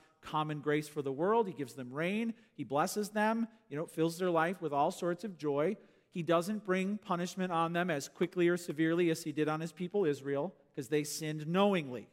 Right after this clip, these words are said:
Okay, it was, it could be like instant death if you were in the community of Israel and you sinned.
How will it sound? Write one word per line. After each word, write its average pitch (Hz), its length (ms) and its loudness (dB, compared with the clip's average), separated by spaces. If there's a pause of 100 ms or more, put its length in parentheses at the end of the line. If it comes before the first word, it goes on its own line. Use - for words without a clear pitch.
(100)
Okay, 147 120 -2
it 147 60 0
was, 170 120 -2
it - 160 -4
could 226 160 0
be 262 120 4
like 247 280 6
instant 349 640 4
death 320 360 8
if 185 160 -4
you 214 120 -2
were 233 100 2
in 226 80 0
the 220 80 -2
community 214 480 0
of 202 80 4
Israel 165 340 4
and 156 100 -6
you 151 100 -4
sinned. 147 320 -8